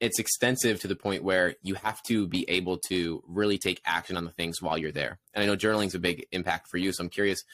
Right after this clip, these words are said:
what journaling prompts did you go through? What did you really focus on during that time to be able to get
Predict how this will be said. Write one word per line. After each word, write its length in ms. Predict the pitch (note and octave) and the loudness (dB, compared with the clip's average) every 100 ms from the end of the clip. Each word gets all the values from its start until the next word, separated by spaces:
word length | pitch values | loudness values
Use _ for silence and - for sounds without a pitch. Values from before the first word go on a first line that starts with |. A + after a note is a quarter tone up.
| - - - | -20 -20 -2
what 260 | G#2 A2+ - - | 2 2 -2 -8
journaling 320 | F2 G2+ G#2 F2+ | 0 2 2 0
prompts 240 | G2 F2+ | -2 -2
did 100 | F#2 | -2
you 60 | F2+ | 2
go 180 | G2 | 2
through? 220 | F#2 G2 F2+ | 2 0 0
What 240 | F#2+ G#2 | 0 0
did 140 | G#2+ | 0
you 280 | F#2+ F2+ F2+ | 0 0 0
really 460 | F#2 G2 F#2+ F2+ E2 _ _ _ _ _ | 2 4 4 2 -2 _ _ _ _ _
focus 460 | - - G#2+ A#2+ A#2+ | -6 0 2 4 4
on 160 | A#2 G#2 | 4 4
during 280 | G2+ G2+ | 4 4
that 140 | G2+ - | 2 0
time 380 | G2+ F#2+ A2+ A2+ | 2 2 2 0
to 80 | G#2+ | 0
be 160 | F#2+ F#2 | 2 2
able 340 | F#2+ F#2 D#2+ - | 2 0 -4 -6
to 260 | G2 F2+ C#3+ _ | -4 -4 -6 _
get 220 | G2+ F#2+ | -4 -4